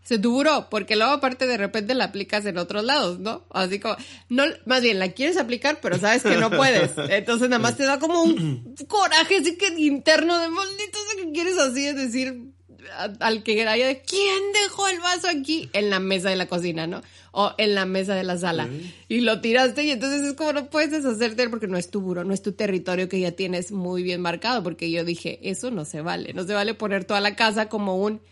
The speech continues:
Speaker 1: si yo no lo
Speaker 2: Un
Speaker 1: dejé,
Speaker 2: safe area para,
Speaker 1: ajá,
Speaker 2: para mí,
Speaker 1: si
Speaker 2: ¿no?
Speaker 1: yo no lo dejé, yo no lo voy a limpiar, porque ahí te encargo lidiar con otros dos,
Speaker 2: ¿Eh?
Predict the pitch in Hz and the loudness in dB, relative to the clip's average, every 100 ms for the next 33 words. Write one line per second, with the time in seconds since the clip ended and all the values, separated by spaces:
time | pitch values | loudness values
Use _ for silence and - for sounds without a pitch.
0 | _ _ - - 240 220 262 302 294 262 | _ _ -18 -2 0 4 6 6 6 4
1 | 226 214 254 233 214 202 190 185 196 190 | 4 4 4 6 4 4 4 4 4 2
2 | - - 196 160 143 151 160 - 302 359 | 4 4 4 2 2 4 4 4 4 2
3 | 359 320 294 - 233 220 220 202 220 233 | 2 0 0 0 0 -2 -4 -4 -2 0
4 | 233 214 220 226 240 302 285 208 190 190 | 0 0 0 0 0 0 0 0 -4 -4
5 | 202 208 220 202 196 208 196 175 170 170 | -4 -2 0 0 -2 -4 -2 0 -2 -4
6 | 175 175 175 196 190 185 214 180 - - | -6 -4 -4 -4 -4 0 0 0 -6 -10
7 | 139 151 185 | -2 0 -2